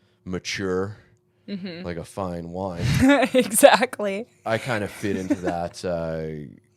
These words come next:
Speaker 1: that motif, men, men and women.
Speaker 2: Did you
Speaker 1: And
Speaker 2: see my tweet?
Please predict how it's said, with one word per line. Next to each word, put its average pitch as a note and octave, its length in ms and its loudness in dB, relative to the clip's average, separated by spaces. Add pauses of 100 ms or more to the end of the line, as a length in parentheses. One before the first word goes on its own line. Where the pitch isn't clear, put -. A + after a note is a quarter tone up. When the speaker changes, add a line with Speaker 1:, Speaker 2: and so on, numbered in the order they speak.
Speaker 1:
that F2 220 -2
motif, E2+ 560 -6
men, A#2+ 320 0
men D3 180 2
and G#2+ 240 -2
women. F2+ 320 -8 (140)
Speaker 2:
Did D#4+ 160 -2
you A3+ 60 2
Speaker 1:
And G#2 120 -2
Speaker 2:
see C#5 100 -4
my B4+ 200 4
tweet? A#4+ 400 -6